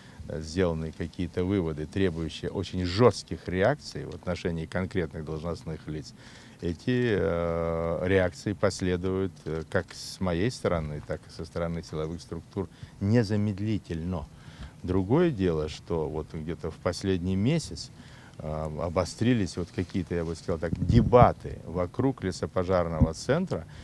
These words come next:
и решения вопросов о том, кто будет, э, патрулировать вот, э, м, и леса, и вылетать на пожары, какие типы воздушных судов, э, использовать.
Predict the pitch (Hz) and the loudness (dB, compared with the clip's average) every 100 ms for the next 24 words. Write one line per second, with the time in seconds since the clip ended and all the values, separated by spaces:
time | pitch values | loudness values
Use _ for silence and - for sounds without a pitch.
0 | - 92 87 82 101 92 87 82 82 95 | -8 -2 -2 0 0 2 0 0 -2 0
1 | 92 - 80 78 78 - 147 170 - - | 0 -2 -6 -4 -2 2 2 0 -6 -18
2 | - - - - 127 135 170 165 - 85 | -16 -12 -12 -2 4 6 6 2 -4 0
3 | 95 113 117 - 101 87 87 87 87 - | 2 2 0 -2 0 2 2 0 0 2
4 | 110 131 139 151 95 78 76 78 82 80 | 6 6 6 6 4 2 -4 -8 -8 -8
5 | 78 82 80 78 78 78 78 78 76 78 | -10 -8 -6 -4 -2 -2 -4 -6 -8 -8
6 | 78 80 82 80 - 92 87 80 90 101 | -8 -8 -8 -8 -6 -4 -2 -2 -2 -2
7 | - 101 110 110 95 101 87 87 101 98 | 2 6 6 6 2 2 2 2 4 4
8 | 98 95 110 101 92 76 - - - - | 2 2 2 4 2 2 -2 -12 -12 -4
9 | 101 - 117 - 131 95 85 82 101 98 | -2 0 -2 0 -2 0 0 0 -4 -4
10 | 85 - 82 78 98 117 - - - - | -6 -6 -8 -2 0 -2 -4 -20 -20 -18
11 | - 85 101 98 - 80 67 - 67 | -8 -4 -2 -4 -4 -4 -4 -6 -12